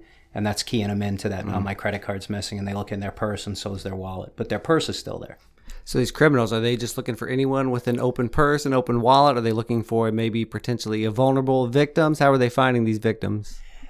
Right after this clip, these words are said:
Speaker 1: Uh, we've had a f-, most of our victims tend to be a little bit more elderly. Um,
Speaker 3: Mm-hmm.
Speaker 1: they're not really hitting the thirty-year-olds.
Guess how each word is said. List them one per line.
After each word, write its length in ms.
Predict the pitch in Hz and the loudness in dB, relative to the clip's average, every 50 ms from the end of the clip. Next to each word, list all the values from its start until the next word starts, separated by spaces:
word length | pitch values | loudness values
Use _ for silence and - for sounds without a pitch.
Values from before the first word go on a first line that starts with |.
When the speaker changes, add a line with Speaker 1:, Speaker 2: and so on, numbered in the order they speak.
| - - - _ - - - - _ _ _ - - - - - - | -18 -20 -20 _ -20 -20 -20 -20 _ _ _ -20 -20 -20 -14 -8 -4
Speaker 1:
Uh, 140 | 80 127 156 | -4 0 2
we've 180 | 165 175 170 | 4 4 4
had 180 | - 196 226 202 | 2 0 0 0
a 40 | 139 | -2
f-, 340 | - - - - - - - | -4 -8 -14 -18 -18 -16 -8
most 460 | 131 135 135 139 139 156 165 165 - - | -2 2 6 8 8 8 8 6 4 2
of 100 | 165 165 | 4 6
our 140 | 160 160 | 6 6
victims 500 | 156 165 165 165 - 170 156 147 139 - | 6 4 4 4 2 0 0 0 -2 -4
tend 380 | - - - 131 120 117 117 110 | -8 -2 0 2 2 2 2 0
to 100 | - 123 | 0 -2
be 480 | 113 113 113 113 110 110 110 107 107 - - - - - - _ _ _ _ - - _ _ _ _ _ _ - _ _ _ _ _ | 0 2 2 4 4 4 4 2 0 -4 -10 -20 -20 -20 -20 _ _ _ _ -20 -20 _ _ _ _ _ _ -20 _ _ _ _ _
a 40 | 110 | -4
little 280 | 110 110 113 113 113 107 | 0 0 2 2 2 2
bit 200 | 110 107 107 - | 0 -2 -2 -4
more 280 | 123 113 107 107 107 | -4 -2 -2 -2 -2
elderly. 640 | - 110 110 110 107 117 113 113 110 117 120 113 - - - - | -4 -6 -6 -6 -4 -2 -2 0 0 0 -2 -4 -6 -12 -10 -6
Um, 120 | 107 104 | -4 -4
Speaker 3:
Mm-hmm. 140 | 104 117 143 | -2 -2 -2
Speaker 1:
they're 120 | - 117 | -2 0
not 160 | 117 123 123 123 | 0 0 0 0
really 200 | 127 120 113 107 | 0 -2 -2 -2
hitting 260 | - 120 120 120 110 | -4 -4 -4 -4 -6
the 80 | 104 | -6
thirty-year-olds. 960 | 95 - - 110 107 107 107 110 110 107 107 110 110 107 104 104 - - - - | -6 -6 -6 -4 -4 -4 -4 -4 -4 -4 -4 -4 -4 -4 -6 -8 -10 -12 -14 -14